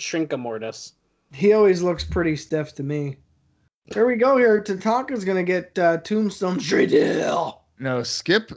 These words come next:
Speaker 3: Skip's favorite game is, uh, hide and seek.
Speaker 2: Oh.
Speaker 1: Oh.
Speaker 3: He'll poke his head out sometimes. That was
Speaker 2: Tatanka,
Speaker 3: the
Speaker 2: I would've kicked out at
Speaker 3: slowest
Speaker 2: one.
Speaker 3: That was the slowest fucking three count I've ever seen in my life for a non-dramatic finish.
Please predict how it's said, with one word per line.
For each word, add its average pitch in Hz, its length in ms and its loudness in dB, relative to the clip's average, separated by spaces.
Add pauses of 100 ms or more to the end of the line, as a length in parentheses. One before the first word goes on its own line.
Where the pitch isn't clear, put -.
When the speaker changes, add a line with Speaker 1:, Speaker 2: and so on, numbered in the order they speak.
Speaker 3:
Skip's - 360 -6
favorite 175 280 -2
game 143 320 -2
is, 113 200 -4
uh, 110 80 -4
hide 120 260 -2
and 110 100 -6
seek. - 380 -16 (1000)
Speaker 2:
Oh. 139 360 -12 (1120)
Speaker 1:
Oh. 175 140 -8
Speaker 3:
He'll 185 100 -12 (120)
poke 143 200 -6
his 113 120 -12
head 120 180 -4
out 92 180 -8
sometimes. 80 440 -20 (2000)
That 190 140 -2
was - 0 -
Speaker 2:
Tatanka, 208 380 4
Speaker 3:
the 196 80 2
Speaker 2:
I 190 100 2
would've 240 220 2
kicked 151 280 2
out 214 160 4
at 175 60 0
Speaker 3:
slowest 156 200 -6
Speaker 2:
one. 170 340 -2 (580)
Speaker 3:
That 151 160 -4
was 220 160 -6
the 208 80 -8
slowest 147 640 -4
fucking 165 320 -4
three 131 240 -8
count 101 260 -10
I've 110 120 -6
ever 120 160 -2
seen 120 160 -6
in 107 40 -4
my 101 60 -6
life 107 220 -4
for 120 160 -2
a 113 80 2
non-dramatic 107 1040 -2
finish. 87 540 -16